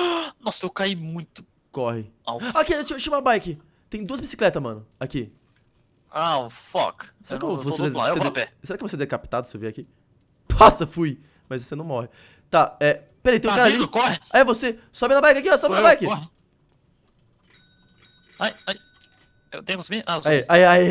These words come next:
Speaker 2: ai. Estamos livres e soltos e felizes e fe-, vivos.
Speaker 1: E vivos. É o que mais importa.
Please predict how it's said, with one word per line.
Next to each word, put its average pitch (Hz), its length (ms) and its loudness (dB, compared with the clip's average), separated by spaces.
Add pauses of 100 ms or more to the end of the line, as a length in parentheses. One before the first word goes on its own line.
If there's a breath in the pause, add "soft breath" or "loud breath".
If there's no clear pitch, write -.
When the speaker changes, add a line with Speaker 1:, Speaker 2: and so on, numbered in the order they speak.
(220)
Speaker 2:
ai. 131 100 -4 (600 loud breath)
Estamos 180 320 -2
livres 165 540 -4
e 147 120 -8
soltos 147 560 -8
e 131 60 -12
felizes 117 520 -8
e 113 120 -14 (320)
fe-, 113 260 -16
vivos. 110 580 -18 (1700)
Speaker 1:
E 135 60 -16
vivos. - 640 -20
É 120 60 -12
o 117 140 -10
que 123 100 -14
mais 117 180 -10
importa. 117 360 -12